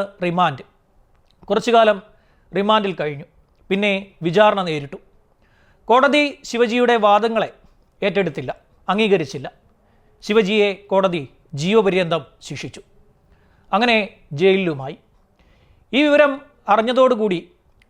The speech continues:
ശിവജിയുടെ ഭാര്യ സത്യഭാമ ആത്മഹത്യ ചെയ്തു. മകൾ അജിത അമ്മുമ്മയ്ക്കൊപ്പം ജീവിക്കേണ്ട, ജീവിക്കേണ്ട അവസ്ഥയിലേക്കെത്തി. വലിയ ദുരിതമാണ് പിന്നീടുണ്ടായിട്ടുള്ള കാലഘട്ടം. അങ്ങനെ ശിവജി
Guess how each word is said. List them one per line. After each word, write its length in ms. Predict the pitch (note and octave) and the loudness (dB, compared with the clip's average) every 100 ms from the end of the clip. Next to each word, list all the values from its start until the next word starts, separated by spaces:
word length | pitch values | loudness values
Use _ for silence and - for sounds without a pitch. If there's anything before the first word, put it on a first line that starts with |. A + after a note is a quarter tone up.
| - | -10
ശിവജിയുടെ 420 | F#3 G#3 A#3 A#3 A3 G#3+ D#3 | 0 0 2 2 2 0 -4
ഭാര്യ 320 | E3 F#3 G3 F#3 - _ _ | 2 2 2 -2 -4 _ _
സത്യഭാമ 460 | F3 - G3+ F3+ D3+ - _ _ _ _ _ _ | -8 -4 -2 -2 -4 -10 _ _ _ _ _ _
ആത്മഹത്യ 460 | F3 E3+ F3 F#3+ D#3+ B2 | 0 0 -2 -4 -4 -12
ചെയ്തു. 160 | C3 _ _ _ _ _ _ _ _ _ - | -18 _ _ _ _ _ _ _ _ _ 0
മകൾ 200 | F#3 A3 G#3+ - _ _ E3+ | 2 4 2 -4 _ _ -2
അജിത 240 | F3 G#3 E3+ - _ _ _ _ _ _ _ _ - | 0 0 -2 -4 _ _ _ _ _ _ _ _ -6
അമ്മുമ്മയ്ക്കൊപ്പം 580 | F3 A3+ A3+ F#3+ F3 F3 E3 _ _ C3+ | -2 -2 -2 -2 -2 -4 -6 _ _ -8
ജീവിക്കേണ്ട, 440 | E3+ F3+ G3 E3+ D#3+ - _ _ - | -6 -2 -2 -2 -6 -10 _ _ -8
ജീവിക്കേണ്ട 380 | E3 F#3+ G3 F3 E3+ - | -4 -2 0 0 -2 -2
അവസ്ഥയിലേക്കെത്തി. 600 | E3+ - F#3 E3 C#3 - - _ _ _ _ | -4 -2 -4 -4 -8 -14 -20 _ _ _ _
വലിയ 200 | D#3+ F#3+ F#3+ E3+ | -4 0 0 0
ദുരിതമാണ് 440 | F#3+ G#3+ F#3+ E3 - - | 0 2 0 -2 -8 -10
പിന്നീടുണ്ടായിട്ടുള്ള 720 | F3 F#3 D#3+ E3+ D#3 D#3 D#3 C#3+ _ | -6 -4 0 0 0 -4 -6 -6 _
കാലഘട്ടം. 380 | D3 C#3+ C3 - _ _ _ _ _ _ _ _ _ - | -8 -8 -10 -16 _ _ _ _ _ _ _ _ _ -6
അങ്ങനെ 220 | A#3+ D4 D4 C4 | 2 2 2 0
ശിവജി 340 | B3+ A#3 | 0 0